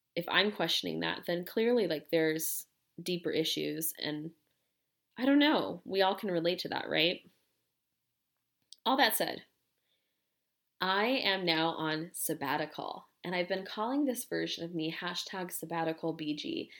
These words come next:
And I jokingly was saying that we're gonna love her because she's just free of responsibility, and she's just free to hang out, and she's just amazing. <laughs> But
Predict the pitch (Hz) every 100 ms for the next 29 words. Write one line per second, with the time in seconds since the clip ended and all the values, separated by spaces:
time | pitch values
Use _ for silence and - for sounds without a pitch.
0 | - - - 208 208 208 220 262 294 254
1 | 185 175 165 175 165 - 165 160 160 156
2 | 139 - _ _ _ _ _ _ - 170
3 | 175 170 147 147 147 - 143 - - -
4 | _ _ _ _ 170 165 170 151 - 165
5 | 156 156 - 139 170 - - - _ _
6 | _ _ _ - - 185 196 208 - 160
7 | 147 139 - - 165 143 - - 104 -
8 | _ 226 226 220 208 202 202 196 165 156
9 | - 147 139 - - - - - _ _
10 | _ _ _ _ _ - - 196 185 156
11 | 147 156 143 131 180 208 196 185 151 160
12 | - 160 156 147 - 143 131 - 87 -
13 | - - - - 196 254 208